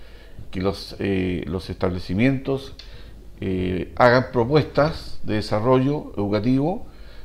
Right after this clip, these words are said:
¿ya? Que los, eh, los establecimientos in-, eh,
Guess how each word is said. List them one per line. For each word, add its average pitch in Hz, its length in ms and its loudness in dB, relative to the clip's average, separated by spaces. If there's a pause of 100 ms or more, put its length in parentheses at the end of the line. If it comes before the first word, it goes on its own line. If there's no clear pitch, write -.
(140)
¿ya? 120 340 6 (440)
Que 104 380 2
los, 104 380 0
eh, 98 560 2
los 98 260 -4
establecimientos 113 1000 0 (500)
in-, 110 260 2
eh, 98 600 0